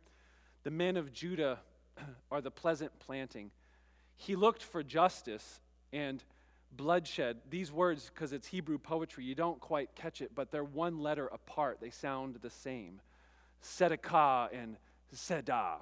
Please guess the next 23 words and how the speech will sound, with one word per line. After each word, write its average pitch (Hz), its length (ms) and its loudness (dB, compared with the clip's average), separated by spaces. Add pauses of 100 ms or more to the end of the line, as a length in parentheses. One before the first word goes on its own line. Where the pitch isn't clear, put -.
(600)
And, 127 280 -6
and 147 160 -4
when 151 100 -2
you 147 280 -2 (240)
go 185 140 4
to 165 60 -2
the 170 80 -2
next 220 300 2
line 143 260 0
for 143 220 -4
righteousness 147 840 -2
and 131 120 -8
outcry, 135 400 -4
it's - 160 -8
the 156 80 -6
same 160 280 0
thing. 123 320 -4
There's 127 240 -6
these 135 360 -6 (240)
beautiful 165 720 0
Hebrew 139 640 -6 (200)
wordplay. 120 640 -4 (460)
And 117 340 -4